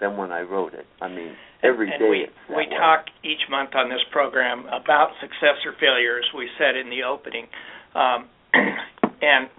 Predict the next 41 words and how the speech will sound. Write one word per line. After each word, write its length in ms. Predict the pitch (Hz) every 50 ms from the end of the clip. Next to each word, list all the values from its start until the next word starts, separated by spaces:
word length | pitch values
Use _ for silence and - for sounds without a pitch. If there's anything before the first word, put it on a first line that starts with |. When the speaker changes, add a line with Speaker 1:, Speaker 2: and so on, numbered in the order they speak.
| - - - - - -
Speaker 2:
helping 380 | 175 170 - - 156 143 135
the 80 | 131 123
lives 320 | 127 139 143 143 143 139 123
of 80 | 117 117
others. 400 | 135 143 147 135 120 117 113 -
And 140 | 131 131 143
that 240 | 160 175 180 - - - - - - - - -
is 160 | 165 147 -
really, 220 | 143 156 156 151 147
this 160 | 156 180 175 - -
is 80 | 135 - -
kind 160 | 165 170 156
of 80 | 143 131
a 160 | 131 120 -
different 480 | 156 160 160 - - 131 127 127 -
turn 300 | - - 147 143 143 139 131 -
for 160 | 135 131 127
us. 180 | 123 123 123 123 -
We 160 | - 139 127 120 -
typically 560 | - 143 147 - 156 123 - 135 131 131 123
talk 320 | - 131 127 127 123 - 135
about 320 | 123 123 120 117 120 -
how 240 | - 131 127 127 127
to 160 | 127 123 120
assist 480 | 120 113 - - - 131 120 - - - -
people 320 | 131 135 - - 127 120 120
in 80 | 117 117 -
business 480 | - 139 135 123 - - 120 123 131 - - - -
or, 380 | 127 117 113 117 113 110 110 - - - - - - - - -
uh, 180 | - 123 123 120 -
get 180 | 147 117 - -
that 220 | 139 127 - -
next 340 | 127 127 127 - - - -
job 420 | 135 127 127 123 123 123 123 120
or, 380 | 120 117 117 120 117 117 120 -
or 140 | 123 131 -
help 300 | 127 131 135 131 - 127
a 80 | 123 -
business, 500 | - 139 135 127 117 117 120 120 110 110 - - - -
uh, 260 | 165 123 120 120 120 - - _ _ -
with 140 | 139 135